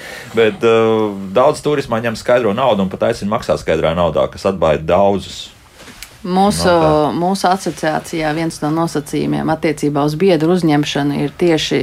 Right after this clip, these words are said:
Speaker 2: skaidra, eh, šī te maksājuma sistēma, tā skaitā nodokļu maksāšana, un tā ir lieta, ko mēs neatbalstam un ko mēs nepraktizējam. Līdz ar to pateikt, ka tā dara visi un attiecināt uz šeit studijā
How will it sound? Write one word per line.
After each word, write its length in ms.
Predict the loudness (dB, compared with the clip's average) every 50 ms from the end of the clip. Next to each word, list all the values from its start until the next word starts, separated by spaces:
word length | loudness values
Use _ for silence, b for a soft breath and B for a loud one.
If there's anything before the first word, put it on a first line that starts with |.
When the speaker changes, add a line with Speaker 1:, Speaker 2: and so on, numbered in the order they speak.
| -2 -2 -4
Speaker 2:
skaidra, 540 | -2 0 2 2 2 2 0 0 0 0 0 0 0 0 -2 -4 B B B B B B B B B
eh, 220 | B 0 2 2 2
šī 220 | 2 2 2 2 2
te 140 | 2 2 2
maksājuma 480 | 2 2 0 2 2 2 2 2 2 0
sistēma, 400 | 0 -2 0 2 2 2 2 2
tā 80 | 0 -2 -2
skaitā 300 | 0 0 0 2 2 2
nodokļu 480 | 4 4 4 4 2 2 0 0 2 2 2
maksāšana, 580 | 2 2 2 2 2 2 2 0 0 2 2 2
un 80 | 2
tā 140 | 2 2 2
ir 80 | 2 2 2
lieta, 180 | 2 0 0 -2
ko 140 | 0 0 2
mēs 160 | 2 0 0 2 2
neatbalstam 640 | 4 4 4 2 2 0 0 0 0 0 0 0 0
un 60 | 0
ko 140 | 0 0 2
mēs 160 | 2 2 0 0 0
nepraktizējam. 800 | -2 0 -2 -6 -8 -6 -6 -6 -2 0 2 2 2 2 2 2 2
Līdz 160 | 2 0 -2 -2
ar 20 |
to 180 | 0 2 0 2
pateikt, 440 | 2 0 0 2 0 0 0 0
ka 80 | -2 -2
tā 160 | 0 0 0 2 2
dara 220 | 0 0 0 0 2
visi 320 | 2 2 0 0 -2 -2 0
un 140 | 0 2 0
attiecināt 640 | 0 0 0 -2 -2 0 0 0 0 0 0 -2
uz 80 | -4 -4
šeit 240 | -2 0 0 0 0
studijā 400 | -2 -2 -2 0 2 2 2